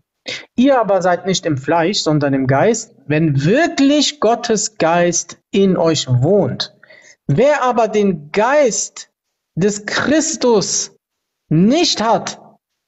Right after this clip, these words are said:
der ist nicht sein. Siehst du, Gottes Geist in euch wohnt? Und dann im nächsten Atemzug wird gesagt,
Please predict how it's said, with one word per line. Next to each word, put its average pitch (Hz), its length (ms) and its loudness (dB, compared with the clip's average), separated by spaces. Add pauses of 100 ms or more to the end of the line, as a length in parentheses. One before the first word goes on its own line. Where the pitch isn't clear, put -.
(540)
der 196 120 2
ist 214 140 -2
nicht 208 240 0
sein. 165 280 0
Siehst 202 180 -2
du, 285 160 2 (640)
Gottes 277 460 -2
Geist 269 500 0
in 285 180 2
euch 294 260 2
wohnt? 349 460 0 (880)
Und 202 240 0
dann 302 160 2
im 247 200 2
nächsten 302 320 0
Atemzug 277 520 0
wird 254 160 -4
gesagt, 233 460 -2